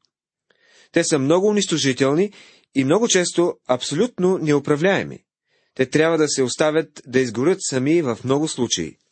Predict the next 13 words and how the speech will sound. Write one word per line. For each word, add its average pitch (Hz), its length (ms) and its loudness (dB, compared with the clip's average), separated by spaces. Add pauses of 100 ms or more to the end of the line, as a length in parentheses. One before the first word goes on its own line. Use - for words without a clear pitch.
(920)
Разбира 170 340 2
се, 185 240 0
огънят 156 420 2
е 135 80 2
бил 151 280 0
един 139 320 0
от 131 140 -6
най-големите 170 640 0
приятели 143 440 0
на 143 120 -2
човека 120 420 0
и 131 120 0
природата. 147 640 -2